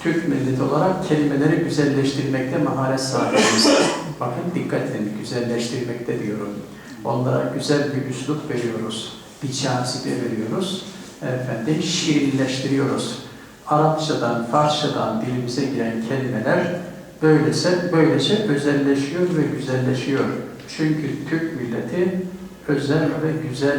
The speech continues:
bir millettir. Nereden biliyorsun hoca? Şeyh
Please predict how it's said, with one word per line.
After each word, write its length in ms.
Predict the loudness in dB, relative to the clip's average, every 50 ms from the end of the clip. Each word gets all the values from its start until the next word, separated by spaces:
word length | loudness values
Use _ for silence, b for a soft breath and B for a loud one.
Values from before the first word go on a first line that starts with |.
| 0 0 -2
bir 240 | -2 -2 -2 -2 -4
millettir. 760 | -4 -4 -4 -4 -4 -6 -6 -6 -6 -6 -6 -6 -8 -8 -10 -12 -14 -16 -18 -16 -14 -8 -2 0
Nereden 600 | 0 2 4 4 4 4 2 2 0 0 -2 -2
biliyorsun 520 | -2 -2 -2 -2 -2 -4 -4 -6 -6 -6 -6
hoca? 400 | -6 -4 -2 -2 -2 -2 -2 -4 -6 B B B B B -12
Şeyh 260 | -10 -4 -2 -2 0